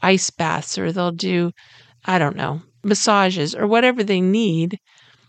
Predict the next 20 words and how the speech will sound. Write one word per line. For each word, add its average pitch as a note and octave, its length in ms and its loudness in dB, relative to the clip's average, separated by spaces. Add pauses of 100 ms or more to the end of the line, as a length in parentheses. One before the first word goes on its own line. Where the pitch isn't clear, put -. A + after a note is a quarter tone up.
(280)
to A3 260 2
promote F#3 600 -2
healing. F#3+ 640 -4 (480)
And A3+ 120 4
that's C4 220 0
why G#3 100 4
you're F3 220 4
here. E3 580 2 (520)
That's - 200 -4
why A3+ 80 2
you're G3 160 2
here F#3 180 2
listening F#3 420 0
to E3+ 80 -2
this, A3 300 2
is E3+ 100 -2
because F3+ 240 -2
you're F3 120 0
like, E3+ 200 0
"Okay, A3 300 -2